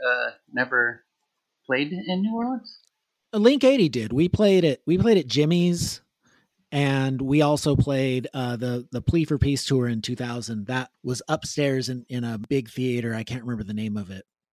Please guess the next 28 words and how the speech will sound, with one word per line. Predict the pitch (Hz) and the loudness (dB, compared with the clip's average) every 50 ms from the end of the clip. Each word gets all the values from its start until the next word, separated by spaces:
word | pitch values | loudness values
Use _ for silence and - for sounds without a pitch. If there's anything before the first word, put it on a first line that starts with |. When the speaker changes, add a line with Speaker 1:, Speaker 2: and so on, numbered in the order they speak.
| _ _ _ - | _ _ _ -8
Speaker 2:
But | 120 123 | -6 -4
I | 123 127 | -4 -4
remember | 127 135 135 127 135 | -4 -4 -4 -2 -2
that | 117 123 131 - - | -2 -4 -6 -6 -4
it | 143 | -2
was, | 143 151 143 | -2 0 0
like, | 165 143 - | 0 -2 -2
this | - - | 2 2
weird | - 139 156 170 175 160 | 4 4 4 4 4 2
little | 147 156 147 127 | 2 0 -2 -2
side | - - - 156 147 156 156 156 | -4 -4 -2 0 2 2 2 2
room, | 147 139 135 135 131 127 135 - | 2 2 2 2 0 -2 -4 -6
and | - 131 135 139 | -6 -4 -4 -2
then | 135 131 | -2 -2
I | 135 139 | -2 -2
went | 139 143 139 131 - - | 0 -2 -2 -4 -6 -10
exploring | 139 - - - - - 147 143 139 139 135 131 127 | -10 -10 -8 -10 -8 -4 -2 -2 0 0 -2 -4 -4
after | 127 120 - - 127 120 | -6 -8 -6 -6 -6 -6
our | 113 110 | -6 -6
set | - - 143 131 127 127 - | -6 -6 -4 -4 -6 -6 -8
and | 117 120 | -10 -6
realized | 120 123 123 120 120 123 113 - _ _ _ _ _ _ - | -6 -4 -4 -4 -6 -6 -8 -10 _ _ _ _ _ _ -10
that | 127 117 - | -10 -8 -4
we | 127 139 135 | -2 -2 0
were | 131 123 123 | 0 -2 -4
in | 120 120 | -6 -6
this, | 120 117 - 120 | -6 -8 -8 -10
like, | 113 98 - | -12 -14 -14